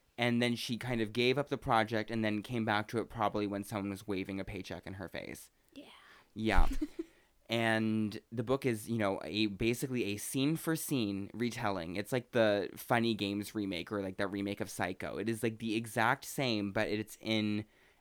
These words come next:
Speaker 1: Edward's voice. So there's, like, some additional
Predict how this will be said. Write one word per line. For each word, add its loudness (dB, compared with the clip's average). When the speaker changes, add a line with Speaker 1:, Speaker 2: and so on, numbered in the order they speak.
Speaker 1:
Edward's 0
voice. 2
So 2
there's, 4
like, -2
some 0
additional 2